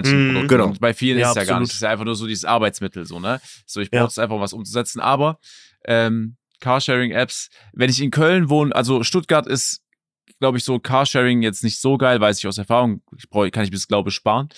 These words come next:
Speaker 1: Aber Köln zum Beispiel oder Berlin ist Carsharing so nice, hab ich auch selber da schon genutzt oft und auch gerne.
Speaker 2: Gibt's ja auch, gibt's ja auch etliche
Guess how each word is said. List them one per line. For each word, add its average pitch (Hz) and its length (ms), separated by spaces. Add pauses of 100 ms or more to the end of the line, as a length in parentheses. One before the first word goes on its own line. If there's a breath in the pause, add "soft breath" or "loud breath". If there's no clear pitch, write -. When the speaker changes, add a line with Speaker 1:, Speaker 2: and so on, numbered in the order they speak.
(380 loud breath)
Speaker 1:
Aber 113 280
Köln 147 460
zum 113 200
Beispiel 104 420
oder 101 120
Berlin 107 360
ist 90 240
Carsharing 107 580
so 104 220
nice, 104 340 (400 loud breath)
hab 98 120
ich 101 120
auch 104 120
selber 90 300
da 92 120
schon 87 180
genutzt 87 300
oft - 300
und 104 100
auch 87 140
gerne. 98 320 (340)
Speaker 2:
Gibt's 117 140
ja 131 80
auch, 120 140 (240)
gibt's 127 300
ja 135 60
auch 120 140
etliche 123 460